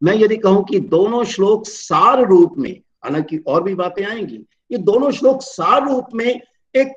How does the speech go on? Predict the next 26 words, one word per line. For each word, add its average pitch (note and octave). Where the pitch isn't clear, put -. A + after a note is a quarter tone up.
नेतृत्व A#3
के B3+
स्वरूप F#3
को C4
हमारे A3+
समक्ष G#3
रखते F#3
हैं, F#3
तो -
संभवतः D#3+
कोई D3
अतिशयोक्ति C3+
न F#2+
होगी। -
फिर -
भगवत C4+
गीता A3+
में G3
ही G3
द्वितीय G3+
अध्याय F#3
में C#3+
ऐसे E3+
व्यक्ति D3
की C#3
कल्पना F3